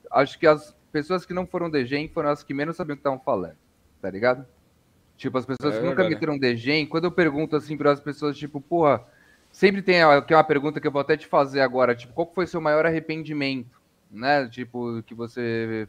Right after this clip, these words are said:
Speaker 1: fez aí na sua jornada. E eu, eu, ou, ou qu-, qual que é o, o degen, né? Você não gosta de um degen? "Ah, nunca botei degen, nunca me arrisquei muito." E são as pessoas que, quando você ouve falando, são as pessoas que menos sabem do que tão falando, saca? Então, tipo, eu acho que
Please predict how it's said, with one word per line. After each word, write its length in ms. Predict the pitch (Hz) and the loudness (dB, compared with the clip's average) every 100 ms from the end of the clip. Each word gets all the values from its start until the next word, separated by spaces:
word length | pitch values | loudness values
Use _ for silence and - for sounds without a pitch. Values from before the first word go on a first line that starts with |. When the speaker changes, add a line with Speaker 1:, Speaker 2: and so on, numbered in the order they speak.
| _ | _
Speaker 1:
fez 320 | 117 123 110 | -2 -2 -2
aí 320 | 107 107 120 98 | -4 -4 -4 -6
na 220 | 110 110 | -6 -6
sua 320 | - 110 110 | -6 -6 -6
jornada. 640 | 107 117 107 107 101 98 95 _ _ _ _ _ _ - | -4 -6 -6 -8 -8 -10 -16 _ _ _ _ _ _ 2
E 60 | |
eu, 180 | 147 147 | 4 4
eu, 140 | 131 | 4
ou, 520 | 143 139 120 135 143 123 | 4 4 2 4 4 4
ou 200 | 143 131 | 2 2
qu-, 180 | 151 123 | -2 0
qual 220 | 151 160 | 0 0
que 140 | 160 | 2
é 220 | 170 156 156 | 4 4 4
o, 680 | 151 147 139 135 131 120 | 2 0 0 -2 -4 -6
o 80 | 131 | -6
degen, 540 | 127 147 107 120 147 | -2 -2 -2 -4 -4
né? 160 | 135 147 | 0 -2
Você 160 | 117 139 | -2 -10
não 100 | 127 | -2
gosta 240 | 131 135 | -2 -4
de 80 | 131 | -6
um 20 | |
degen? 300 | 120 120 170 | -6 -4 0
"Ah, 100 | 180 | 0
nunca 300 | 180 185 185 - _ _ _ | 0 0 0 -2 _ _ _
botei 400 | 127 135 - 139 | -12 -8 -6 -4
degen, 460 | 127 110 135 143 139 | -2 -4 -4 -4 -4
nunca 360 | 156 170 139 - - - - | -2 2 2 0 -12 -20 0
me 80 | 143 | 2
arrisquei 640 | 139 123 - - 147 131 | 4 0 -6 -2 0 0
muito." 540 | 117 123 127 123 104 - _ _ - | -2 -4 -6 -8 -12 -14 _ _ -16
E 80 | 180 | -12
são 160 | 185 | -6
as 100 | 180 | -6
pessoas 400 | - 165 165 170 | -4 -6 -4 -6
que, 120 | 160 - | -6 -8
quando 180 | 175 | -8
você 140 | 170 180 | -4 -4
ouve 480 | 147 127 147 156 156 | -4 -2 -4 -4 -2
falando, 420 | 160 131 139 139 | 2 2 0 -6
são 100 | 156 | -8
as 80 | 143 | -8
pessoas 360 | 143 143 143 | -12 -12 -14
que 80 | - | -12
menos 240 | 143 151 | -12 -10
sabem 260 | - 113 113 | -2 -2 -2
do 80 | 113 | -10
que 80 | _ | _
tão 160 | 117 | -14
falando, 460 | 113 113 95 90 90 | -6 -4 -4 -8 -10
saca? 280 | - 117 113 | -6 -6 -8
Então, 200 | 101 120 | -12 -14
tipo, 260 | - - | -12 -2
eu 40 | 131 | 0
acho 200 | 135 - | -2 -4
que 220 | 165 | -8